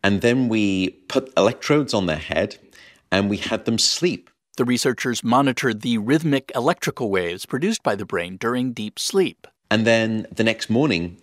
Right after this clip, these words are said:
Speaker 1: we actually performed a memory test.
Speaker 2: To see how many word pairs they remembered.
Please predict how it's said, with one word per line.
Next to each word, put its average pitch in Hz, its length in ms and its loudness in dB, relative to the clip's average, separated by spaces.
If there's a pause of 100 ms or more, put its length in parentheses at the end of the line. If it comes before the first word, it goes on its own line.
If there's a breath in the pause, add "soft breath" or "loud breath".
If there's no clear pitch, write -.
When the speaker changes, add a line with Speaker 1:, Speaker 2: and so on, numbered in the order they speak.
(120)
Speaker 1:
we 95 180 0
actually 92 300 -2
performed 90 420 -4
a 101 40 2
memory 117 380 0
test. - 420 -6 (300)
Speaker 2:
To 202 80 -4
see 208 240 0
how 190 140 0
many 175 220 0
word 185 320 2
pairs 87 340 -4
they 104 120 -2
remembered. 151 560 -2